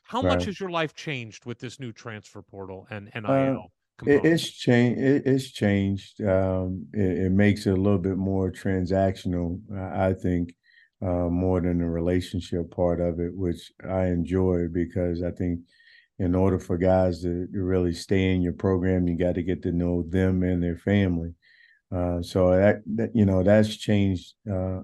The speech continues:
Speaker 2: a bit, but at the end of the day, we're trying to, you know, uh, especially, um, in, in the future coming up, it's like our class is the twenty-four, twenty-five class.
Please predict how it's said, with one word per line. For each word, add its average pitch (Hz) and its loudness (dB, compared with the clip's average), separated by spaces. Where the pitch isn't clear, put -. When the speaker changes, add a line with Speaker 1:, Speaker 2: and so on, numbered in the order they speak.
Speaker 2:
a 98 0
bit, 95 2
but 90 0
at 104 0
the 104 2
end 110 6
of 104 6
the 98 2
day, 98 2
we're 101 2
trying 98 0
to, 92 -4
you 101 0
know, 87 -2
uh, 92 -4
especially, 104 2
um, 95 -8
in, 104 0
in 90 2
the 90 2
future 104 2
coming 92 -2
up, 95 -2
it's 90 -6
like 90 0
our 92 0
class 98 2
is 87 -6
the - -6
twenty-four, 98 -2
twenty-five 95 -2
class. 92 -4